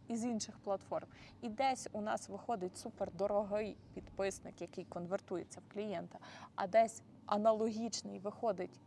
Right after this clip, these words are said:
супердешевий, значить, ми перерозподіляємо рекламний бюджет в сторону більш ефективного каналу. Але якщо у нас всюди виходить за ринком,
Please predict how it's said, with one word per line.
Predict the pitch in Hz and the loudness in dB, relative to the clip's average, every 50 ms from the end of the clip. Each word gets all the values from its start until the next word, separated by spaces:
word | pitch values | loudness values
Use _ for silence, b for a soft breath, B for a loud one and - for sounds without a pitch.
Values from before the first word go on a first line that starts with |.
| - - | -16 -14
супердешевий, | - - - 208 - - 190 190 - 214 220 - - - 508 494 392 269 - B B B B - | -12 -8 -8 -8 -4 -4 -4 -2 -2 -2 0 4 4 6 6 6 4 2 2 B B B B -6
значить, | 208 202 240 285 403 - - 302 - | -2 2 4 4 4 4 2 0 0
ми | - 214 277 294 | 4 4 4 6
перерозподіляємо | - - 247 247 240 233 202 196 208 - - - 226 185 202 196 196 196 202 226 240 247 226 208 202 190 | 10 10 10 10 10 8 6 4 2 -6 -2 -2 -2 0 0 0 0 2 4 4 4 4 4 2 2 2
рекламний | 185 - - 202 208 214 208 208 208 208 | 0 0 2 4 4 4 4 2 -4 -4
бюджет | 170 190 190 185 - 269 370 427 - B B B B B B | -2 -2 -2 2 4 4 4 4 2 B B B B B B
в | - | -10
сторону | - - - 202 240 277 330 294 285 277 262 262 - - - | -4 4 8 10 12 12 12 12 12 10 8 6 0 -10 -4
більш | 175 190 233 254 240 - - - - | 0 2 2 4 2 2 -2 -2 -4
ефективного | 233 - - 214 - - 220 208 190 196 190 202 202 190 | -4 -2 -2 -4 0 2 2 4 4 4 4 4 4 4
каналу. | 202 - 214 196 180 185 80 - - - B B B B B B B B B B | 6 6 6 6 6 4 2 0 0 -4 B B B B B B B B B B
Але | - - 220 233 233 214 196 | 4 4 6 8 8 6 6
якщо | 208 214 226 - - - - 294 311 | 4 2 -2 -2 -2 0 4 4 4
у | 320 294 | 4 4
нас | 269 262 240 233 - - - | 4 2 2 2 0 -6 -6
всюди | - - - 294 294 247 202 220 | -6 -4 -2 0 -2 0 -2 -4
виходить | 208 202 208 - - 247 247 220 190 196 196 165 160 | -4 -6 -8 -4 0 2 2 2 2 -2 -4 -4 -2
за | 185 202 208 202 | 0 0 0 0
ринком, | 196 196 202 240 370 440 - - - 226 196 | 0 -2 -2 -2 -4 -4 2 2 2 2 2